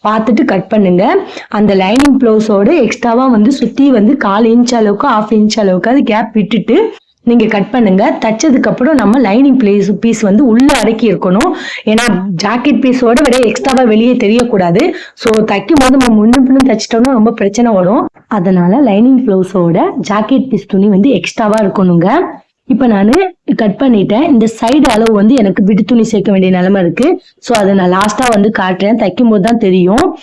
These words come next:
இப்ப நான் அடுத்ததா வந்து இப்ப ரெண்டா ஃபோல்டு பண்ணதை பேக் ஃப்ரண்ட் அப்படியே கட் பண்ண போறேன். பாருங்க, இப்படி வச்சு நான் கட் பண்ணும்போது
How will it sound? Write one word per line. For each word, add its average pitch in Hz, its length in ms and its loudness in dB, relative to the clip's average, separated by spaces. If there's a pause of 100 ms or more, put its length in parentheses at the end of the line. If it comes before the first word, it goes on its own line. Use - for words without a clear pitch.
(220)
இப்ப 262 240 0
நான் 214 200 0
அடுத்ததா 226 440 0
வந்து 190 340 2
இப்ப 269 180 -2
ரெண்டா 208 300 2
ஃபோல்டு 220 360 0
பண்ணதை 185 360 0 (140)
பேக் 208 300 -4
ஃப்ரண்ட் 220 340 -2
அப்படியே 202 200 -2
கட் 190 200 -4
பண்ண 190 220 0
போறேன். 185 320 -2 (420)
பாருங்க, 226 360 0
இப்படி 214 220 2
வச்சு 196 280 0
நான் 220 120 2
கட் 190 200 -4
பண்ணும்போது 220 500 2